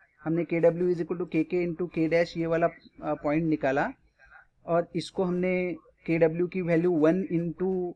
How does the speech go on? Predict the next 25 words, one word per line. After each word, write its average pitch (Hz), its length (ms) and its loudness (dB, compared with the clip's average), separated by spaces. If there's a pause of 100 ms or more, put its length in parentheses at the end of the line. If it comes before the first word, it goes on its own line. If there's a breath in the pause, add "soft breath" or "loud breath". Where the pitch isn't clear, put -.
अ, 143 320 -2
ten 160 260 0
to 175 80 -4
the 170 180 -4
power 170 120 2
minus 160 280 0
fourteen 175 440 -2
बोला, 156 220 2
जिसमें 170 400 -4
कि, 196 280 -4 (400 soft breath)
अ, 151 340 0
एच 165 200 0
प्लस 196 440 2
की 220 240 -2
कीमत 196 400 0
जो 202 200 2
है 208 240 4 (260)
वो 190 220 0
ten 190 300 -2
to 208 60 -6
the 208 120 -2 (100)
power 196 260 2
minus 175 280 0 (160)
seven 175 300 0
है। 277 220 0